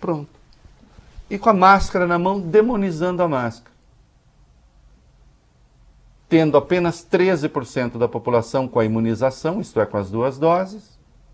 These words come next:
tomadas. O país num novo pico de doen-, de, de mortes e contaminação. E o presidente falando isso.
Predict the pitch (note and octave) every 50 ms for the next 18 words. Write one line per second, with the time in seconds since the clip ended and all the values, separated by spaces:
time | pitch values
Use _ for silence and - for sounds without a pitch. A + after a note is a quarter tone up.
0 | - - _ _ _ _ _ _ _ _ - F3 E3 D3 C#3 C#3 C#3+ D#3+ F#3+ -
1 | - - _ _ _ _ _ _ _ _ _ _ _ _ _ _ _ _ _ _
2 | - _ _ _ _ _ _ _ _ _ _ _ _ - E3 D#3+ E3 F#3 E3+ D3+
3 | D3 C#3+ C3+ - - - - - - C3+ D3 D3+ D3 D3 D3+ D#3+ F#3 G#3 F#3+ E3
4 | D#3 - - - C#3+ D3 D#3+ D#3+ - - - _ _ _ _ _ _ _ _ _
5 | _ - - _ _ _ A2 A2+ B2 A#2 C3 C3+ C3+ C#3 D3 F3 F#3+ A#3 - A2
6 | A#2 A2+ A2 A2 A#2 A#2 B2 C#3 E3 - - - - - - - - - _ _
7 | - A#2 - C3 B2 A#2 B2+ B2 B2+ C3 C#3+ D#3 D#3 - - F#3 F#3 B3 B3+ -
8 | - - - - - - - _ _ _ _ _ _ _ - - _ _ _ _
9 | _ _ _ - - - _ - - - - - - _ _ - - - - -
10 | - - - - G3+ G3+ G3+ G#3 A3 F#3 E3+ F#3+ F#3 F#3 - F#3+ F3+ F#3 F#3+ G3
11 | G3 F3 D3+ B2+ A2+ - - -